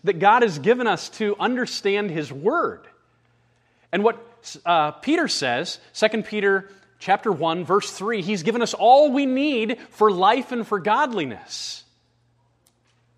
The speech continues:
There's some things that we can't learn about in here, like the specifics of how to do brain surgery. This morning, honestly, I was just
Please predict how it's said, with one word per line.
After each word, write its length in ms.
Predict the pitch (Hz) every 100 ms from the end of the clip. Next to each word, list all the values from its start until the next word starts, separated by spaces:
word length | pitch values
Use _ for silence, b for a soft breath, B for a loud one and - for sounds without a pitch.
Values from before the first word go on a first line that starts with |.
| _ _ _ _ _ _
There's 200 | 202 208
some 220 | - 302
things 240 | 320 285 233
that 100 | 196
we 120 | 190
can't 260 | - 220 185
learn 220 | 226 285
about 240 | 196 156
in 120 | 147
here, 420 | 131 127 117 175 - _ _ _ _ _ _ _ _ -
like 200 | 165 165
the 100 | 170
specifics 840 | - 170 - - 262 196 175 -
of 100 | 151
how 160 | 160
to 80 | 170
do 160 | 170 214
brain 360 | 214 233 262
surgery. 540 | 240 - 131 98 90 76 _ _ _ _ _ _ _ _ _ _ _ _ _
This 200 | 160 -
morning, 340 | 202 240 180 156
honestly, 500 | 226 330 - 110 85 b b
I 120 | 202
was 140 | 220
just 280 | 214 - -